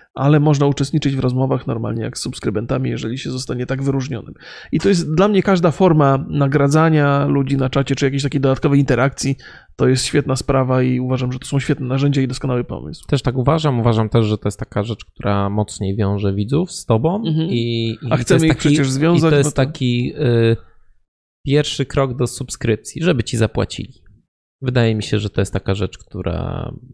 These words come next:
Speaker 1: <laughs>
Speaker 2: będzie, b-, b-, do, do tego została stworzona.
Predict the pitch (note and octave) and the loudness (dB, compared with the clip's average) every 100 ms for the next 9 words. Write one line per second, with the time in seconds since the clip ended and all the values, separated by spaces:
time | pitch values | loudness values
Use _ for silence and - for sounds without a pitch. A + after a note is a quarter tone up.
0 | - - _ - G3+ - B2 A#2 A#2 A#2+ | -20 -20 _ -4 0 2 2 2 -2 -8
1 | B2+ - C#3 C#3+ C#3+ D3+ C#3+ C#3+ - D#3 | -10 -6 -2 -2 -2 -4 -2 0 0 0
2 | C#3+ C3+ - B2+ A#2+ A#2 A2 G#2+ G#2+ - | 0 -2 -2 0 2 2 2 0 -2 -8
3 | - G2+ F2+ E2+ | -10 -8 -8 -14